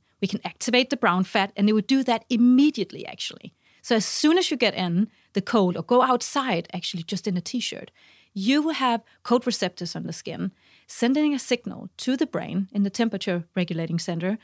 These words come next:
and that will release norepinephrine, so, or adrenaline, you can also call it.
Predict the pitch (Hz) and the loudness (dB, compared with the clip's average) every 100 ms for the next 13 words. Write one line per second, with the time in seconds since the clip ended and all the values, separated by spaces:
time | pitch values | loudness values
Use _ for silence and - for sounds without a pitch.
0 | _ _ _ 190 185 254 247 240 220 208 | _ _ _ 0 2 2 2 2 2 2
1 | 220 226 - - - 208 208 190 196 175 | 2 0 -4 -12 2 4 6 4 2 0
2 | 165 151 92 175 _ _ _ 196 175 180 | -2 -8 -8 -8 _ _ _ 0 0 0
3 | 165 - _ _ _ - 185 - 175 160 | -2 -4 _ _ _ -10 -8 -2 0 0
4 | 147 160 160 156 160 165 165 - 170 175 | -4 -8 -8 -8 -8 -8 -10 -10 -10 -8